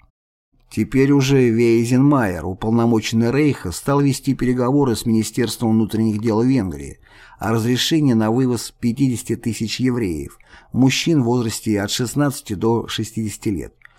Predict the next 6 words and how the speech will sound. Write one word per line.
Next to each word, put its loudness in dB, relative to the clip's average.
и 0
женщин 2
моложе 0
сорока -8
в -6
Рейх. -8